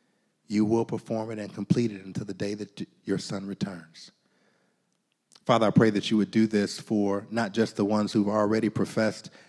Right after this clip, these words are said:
and the ones who believe in here, but those even in here who have not yet done that, I pray that you would awaken them spiritually, that you, you would give them, grant them new life, that they might see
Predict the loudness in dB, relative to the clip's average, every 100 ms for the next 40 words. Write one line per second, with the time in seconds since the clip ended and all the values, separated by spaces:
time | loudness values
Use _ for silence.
0 | -14 -6 0 2 2 0 2 2 4 2
1 | 0 0 0 4 6 6 4 -2 -12 0
2 | 2 4 2 2 0 0 2 2 2 -2
3 | -2 -4 -6 -4 -4 -4 -6 -4 0 0
4 | 0 -2 0 0 2 4 4 4 2 0
5 | -4 -6 -14 -6 -2 -2 -4 -12 _ _
6 | _ _ _ -10 2 8 8 8 2 -4
7 | -6 -10 -16 _ _ _ _ _ -2 0
8 | 4 2 4 4 4 0 4 6 6 4
9 | 0 0 0 2 2 2 -4 -2 -2 -2
10 | 2 4 4 0 -2 -4 -6 -4 -4 -2
11 | -2 -4 -8 -4 4 6 4 2